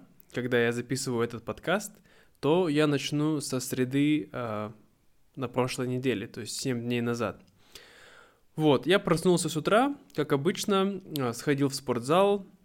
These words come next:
потом у меня был урок, а, с моим студентом из Колумбии. А, после обеда я работал над моим секретным проектом,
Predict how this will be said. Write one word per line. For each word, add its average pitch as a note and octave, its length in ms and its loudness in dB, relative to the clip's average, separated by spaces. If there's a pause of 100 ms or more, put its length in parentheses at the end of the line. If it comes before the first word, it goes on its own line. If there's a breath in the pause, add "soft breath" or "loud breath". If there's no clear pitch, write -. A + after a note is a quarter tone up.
(300)
потом D#3+ 300 2
у D3 40 4
меня C#3+ 220 4
был C3+ 200 2
урок, D#3+ 500 2
а, C3+ 240 0
с C3+ 100 -8
моим D3+ 240 0
студентом D3 560 -2
из - 160 -6
Колумбии. C3+ 800 0 (420 loud breath)
А, A2+ 340 -4 (120)
после D#3 440 2
обеда D3 840 0
я C#3 220 4
работал C#3 640 2
над B2+ 200 0
моим C3+ 440 0
секретным C3 640 -2
проектом, B2 680 0